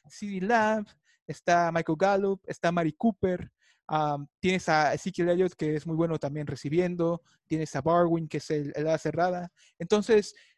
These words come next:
¿con quién, con quiénes apostarían en, en, en cuanto a, a, a Dallas de, de la ofensiva?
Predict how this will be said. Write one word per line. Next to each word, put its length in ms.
¿con 160
quién, 160
con 140
quiénes 360
apostarían 680
en, 360
en, 640
en 140
cuanto 380
a, 200
a, 260
a 180
Dallas 380
de, 200
de 120
la 100
ofensiva? 540